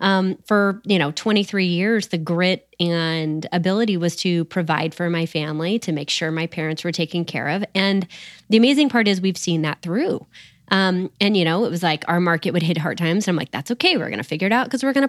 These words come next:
provide." And so I'm in the middle of really redefining what that looks like in my own world, if I'm just, you know, with you all being candid. Um, and that mission for twenty-three years was an awesome one. It kept me really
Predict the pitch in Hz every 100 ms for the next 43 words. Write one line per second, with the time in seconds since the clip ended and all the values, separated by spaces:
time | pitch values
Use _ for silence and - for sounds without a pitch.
0 | 277 285 311 147 123 - - 190 - 190
1 | 180 175 180 - - - - - - 214
2 | 240 233 202 185 180 175 170 - 180 190
3 | 180 170 185 170 160 160 208 185 160 143
4 | - 160 - 165 160 165 165 175 262 240
5 | 170 165 170 165 160 165 - 196 156 156
6 | 180 180 175 170 170 165 165 156 - 208
7 | 277 175 165 - - - - - - 202
8 | 196 190 180 170 170 165 180 _ _ _
9 | - 190 185 180 180 175 175 175 175 _
10 | _ 170 190 190 - _ 202 214 - 202
11 | 196 196 170 190 180 180 175 190 254 226
12 | 190 - - 180 190 190 226 156 - -
13 | - - - 277 - 196 180 170 185 180
14 | 170 165